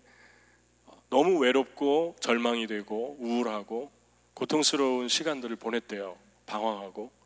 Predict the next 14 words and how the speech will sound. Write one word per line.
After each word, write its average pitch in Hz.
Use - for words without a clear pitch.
그러다가 165
이제 139
집에서 156
직장을 151
걸어가는데 127
중간쯤 165
가는데 117
하루는 127
음성이 131
들리더래요. 107
이렇게 120
내면에서, 110
"나에게 113
오라, 101